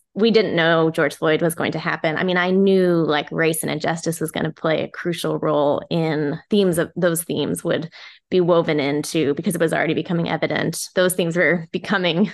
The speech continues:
<laughs> evident in the pandemic in terms of what it was unmasking. I didn't expect police brutality in particular. And then fast forward to January sixth in the American context, like, that, all of that, those broader, like, political dynamics,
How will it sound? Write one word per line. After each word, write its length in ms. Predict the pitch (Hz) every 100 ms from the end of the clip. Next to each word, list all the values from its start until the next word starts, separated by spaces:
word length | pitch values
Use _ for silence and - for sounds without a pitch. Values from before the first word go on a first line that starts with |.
| -
<laughs> 100 | -
evident 460 | 180 170 151 202
in 160 | - 180
the 80 | 170
pandemic 480 | 175 160 160 160
in 80 | -
terms 240 | 160 170 160
of 80 |
what 160 | 151 151
it 60 | -
was 140 | -
unmasking. 840 | 156 160 160 160 - 98 98 190 - - -
I 140 | 170
didn't 220 | 160 156 156
expect 600 | - - 156 - - - _
police 280 | - 180 170
brutality 500 | - - 151 160 160
in 80 | 156
particular. 560 | 165 170 196 170 156 147
And 160 | 147
then 300 | 143 147 151 - - - _ -
fast 240 | 160 -
forward 160 | 160 160
to 80 |
January 380 | 160 165 156 156
sixth 300 | 160 170 -
in 60 | 170
the 60 | 160
American 380 | 156 151 160
context, 480 | 165 156 160 165 170
like, 140 | 180 180
that, 200 | 185 -
all 360 | 208 208 202
of 100 | 190
that, 300 | 165 160 156
those 180 | 175 156
broader, 540 | 165 160 160 160 151 151
like, 160 | 147
political 420 | - 170 165 165
dynamics, 880 | 151 156 151 151 143 139 160 - -